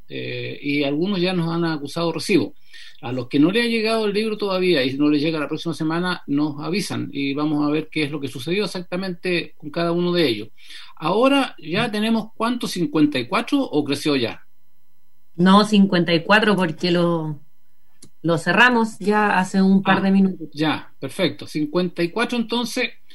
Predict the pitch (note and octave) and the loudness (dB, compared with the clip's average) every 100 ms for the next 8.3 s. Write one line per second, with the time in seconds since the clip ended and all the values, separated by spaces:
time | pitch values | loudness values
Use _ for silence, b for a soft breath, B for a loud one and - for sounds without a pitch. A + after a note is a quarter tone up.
0 | b b b b - - D#3+ D#3 - D#3+ | b b b b -8 -2 -2 0 -2 -2
1 | D3 D3+ - A3+ D#3+ - C3 G#2+ - - | -2 -4 -2 2 2 0 -6 -6 -10 -8
2 | C#3+ C#3+ C#3 C3+ C3+ - G3 F#3 G3+ G#3+ | -4 -2 0 -2 -4 -2 0 0 0 0
3 | G#3 F#3 - E3+ E3+ E3 D#3+ E3+ F#3 F#3 | 0 -2 0 -2 -2 -4 -2 0 0 -2
4 | - - D#3+ D#3 E3+ F#3+ F3+ - D#3 D#3 | -6 -6 -2 0 0 -2 -4 -2 2 2
5 | E3+ F3+ E3 D3+ D3+ E3 D#3+ - C#3+ G2+ | 2 0 -2 2 4 4 0 -2 -2 -2
6 | A#2 A#2 - - C#3+ C3+ D3+ E3 F3 D#3 | -10 -16 -12 -8 -4 -2 0 0 -2 0
7 | D3+ D#3 D#3+ F3 F3 D#3 C#3+ C#3 D#3 D3 | -2 -4 0 0 0 -2 -2 0 0 -2
8 | C3+ D3+ - | -2 -2 -2